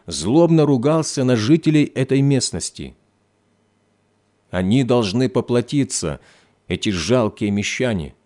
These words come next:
Сегодня ночью я подожгу всю деревню.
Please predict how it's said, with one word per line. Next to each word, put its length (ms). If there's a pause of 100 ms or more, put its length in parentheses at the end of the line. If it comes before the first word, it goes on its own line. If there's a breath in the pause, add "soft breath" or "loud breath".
(760)
Сегодня 520
ночью 460
я 160
подожгу 600
всю 240
деревню. 580